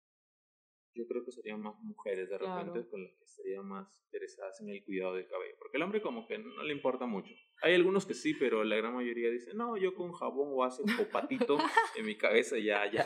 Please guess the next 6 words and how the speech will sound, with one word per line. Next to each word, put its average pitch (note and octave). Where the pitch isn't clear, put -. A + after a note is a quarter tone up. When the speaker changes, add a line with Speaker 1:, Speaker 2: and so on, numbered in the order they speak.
Speaker 1:
ya F3
estoy B2+
bien". G#2+
Sí, G2+
pasa, G#2+
pasa. F#2